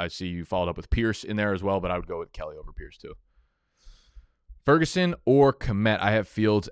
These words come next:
at quarterback. Uh, definitely, definitely, um,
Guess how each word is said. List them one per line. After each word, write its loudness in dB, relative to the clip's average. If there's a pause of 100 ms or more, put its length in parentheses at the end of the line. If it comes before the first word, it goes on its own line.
at -2
quarterback. -4
Uh, 2
definitely, -2 (500)
definitely, -2
um, -2